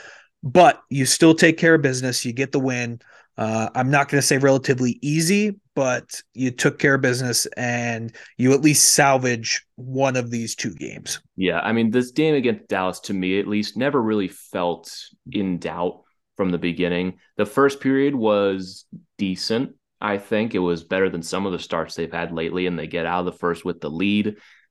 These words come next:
Speaker 2: especially as the game wore on. Dallas was running out of legs, but I, I thought the Avs did a good job at putting them away.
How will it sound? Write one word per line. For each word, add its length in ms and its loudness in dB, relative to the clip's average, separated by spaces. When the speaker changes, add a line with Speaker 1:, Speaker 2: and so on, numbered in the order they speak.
Speaker 2:
especially 440 0
as 100 0
the 80 -2
game 300 0
wore 200 2
on. 360 -4
Dallas 520 -4
was 300 -4
running 280 -4
out 140 -6
of 140 -10
legs, 360 -6
but 140 -4
I, 140 -4
I 40 -4
thought 200 -2
the 140 -4
Avs 320 -6
did 300 -4
a 80 2
good 260 2
job 460 -2
at 380 -8
putting 260 0
them 160 -2
away. 500 -4